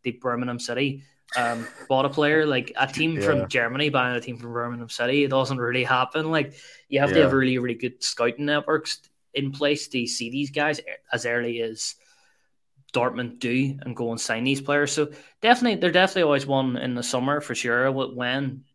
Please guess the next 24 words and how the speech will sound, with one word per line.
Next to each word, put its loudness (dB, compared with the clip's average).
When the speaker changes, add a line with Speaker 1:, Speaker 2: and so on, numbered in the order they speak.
Speaker 1:
it -20
feels -4
like 0
Bellingham's -4
definitely -12
leaving -6
at -6
this -8
point. -4
When -6
he -6
Speaker 2:
Mm. -
Speaker 1:
does -4
go, 0
it's -20
gonna -6
be -2
interesting -8
to -14
see -8
who -8
they -10
go -10
out -12